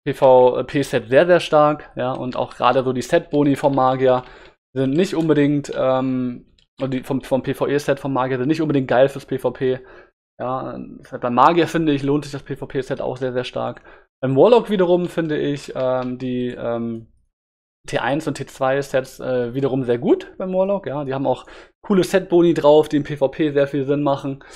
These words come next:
Und ich glaube, da muss sich dann auch wirklich jeder so ein bisschen selber mit seiner Klasse beschäftigen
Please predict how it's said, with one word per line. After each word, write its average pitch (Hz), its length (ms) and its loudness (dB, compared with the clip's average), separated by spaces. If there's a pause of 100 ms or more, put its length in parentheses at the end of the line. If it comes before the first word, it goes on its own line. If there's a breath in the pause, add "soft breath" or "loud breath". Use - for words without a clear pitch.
(400 loud breath)
Und 127 220 -4
ich 127 100 -10
glaube, 208 220 6
da 165 80 8
muss 190 220 0
sich 185 120 0
dann 151 160 4
auch 143 140 0
wirklich 147 260 -4
jeder 139 200 2
so 139 60 0
ein 135 60 0
bisschen 135 240 -4
selber 131 220 6
mit 127 160 -4
seiner 120 200 -6
Klasse - 280 -6
beschäftigen 135 640 -6